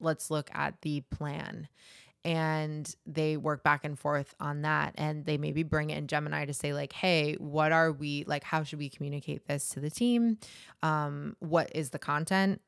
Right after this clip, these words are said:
that should actually be expressed here? Um, are there any, is there anything we're missing? Do you have any questions? Does this stuff bring up anything? Do we have ever, all of our ducks in a row to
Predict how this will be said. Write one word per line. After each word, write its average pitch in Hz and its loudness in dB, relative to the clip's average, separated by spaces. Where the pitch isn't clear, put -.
that 185 4
should 185 2
actually 185 2
be 180 0
expressed - 0
here? 170 2
Um, 147 -2
are 165 4
there 156 0
any, 151 -2
is 151 -2
there 143 0
anything 151 0
we're 135 2
missing? 180 6
Do - -4
you 147 0
have 147 0
any 156 -6
questions? 165 0
Does 151 -2
this 156 4
stuff - -2
bring 156 0
up 151 -2
anything? 147 -2
Do 190 4
we 196 4
have 175 2
ever, 170 2
all 170 6
of 160 2
our 156 2
ducks 147 -4
in 151 0
a 147 0
row 147 0
to 147 -2